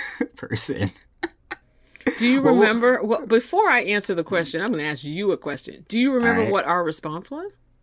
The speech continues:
Speaker 2: What do you remember?
Speaker 1: Uh, no, I don't. I was, uh, I think I was, well, I was, uh,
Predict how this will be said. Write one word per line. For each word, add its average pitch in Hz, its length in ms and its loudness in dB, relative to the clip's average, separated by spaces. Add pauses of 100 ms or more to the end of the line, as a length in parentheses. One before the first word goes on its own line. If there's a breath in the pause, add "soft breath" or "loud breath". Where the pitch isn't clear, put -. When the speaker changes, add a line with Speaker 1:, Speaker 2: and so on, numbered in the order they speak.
(560)
Speaker 2:
What 233 140 -2
do 277 80 0
you 247 140 0
remember? 175 280 -2
Speaker 1:
Uh, 427 680 8 (140)
no, 415 260 6
I 214 160 4
don't. 196 420 0 (140)
I 175 140 4
was, 226 260 2
uh, 208 300 4
I 190 60 0
think 220 140 0
I 254 40 2
was, 269 320 -2
well, 165 180 -4
I 185 60 -4
was, 180 160 -2
uh, 92 180 -4